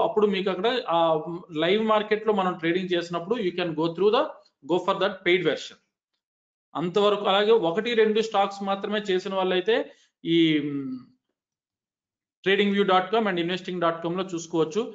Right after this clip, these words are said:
ఎందుకు ఒకటి రెండు చూసుకుంటే సరిపోతుంది అంటాను, ఎందుకంటే ఎంటీ ఫోర్ లో అయితే మనం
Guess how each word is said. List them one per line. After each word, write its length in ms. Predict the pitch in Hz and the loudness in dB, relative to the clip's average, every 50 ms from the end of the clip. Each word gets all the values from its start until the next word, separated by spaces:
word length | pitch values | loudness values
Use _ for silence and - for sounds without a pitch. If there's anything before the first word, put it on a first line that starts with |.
| - _ _ _ - | -16 _ _ _ -8
ఎందుకు 280 | 170 196 214 233 233 226 | -4 -4 -2 -2 0 0
ఒకటి 360 | 180 170 - 202 185 220 220 | 0 0 0 0 0 2 4
రెండు 260 | 208 208 208 202 214 | 4 4 4 4 2
చూసుకుంటే 720 | 208 214 208 208 196 - 208 208 202 196 196 214 208 214 | 0 0 -4 -6 -8 -8 -8 -8 -6 -2 2 4 4 4
సరిపోతుంది 580 | 208 - 180 175 180 - 190 196 196 190 185 185 | 4 2 -2 -2 -2 -2 -2 -4 -4 -2 -2 -2
అంటాను, 280 | 180 180 180 180 175 170 | -2 -2 -4 -4 -4 -4
ఎందుకంటే 420 | 170 175 170 175 165 160 175 170 147 139 147 175 - - _ _ _ _ _ _ _ _ _ _ - | -4 -4 -4 -4 -2 -2 0 0 0 0 -2 -4 -6 -8 _ _ _ _ _ _ _ _ _ _ -4
ఎంటీ 360 | 139 143 165 196 202 196 240 | -2 -2 0 0 0 0 -2
ఫోర్ 300 | 240 240 226 214 214 214 | -2 2 2 2 4 4
లో 100 | 214 214 | 4 4
అయితే 380 | 202 202 202 202 208 180 170 196 | 4 4 2 2 2 2 2 2
మనం 220 | 214 190 175 170 | 2 0 0 0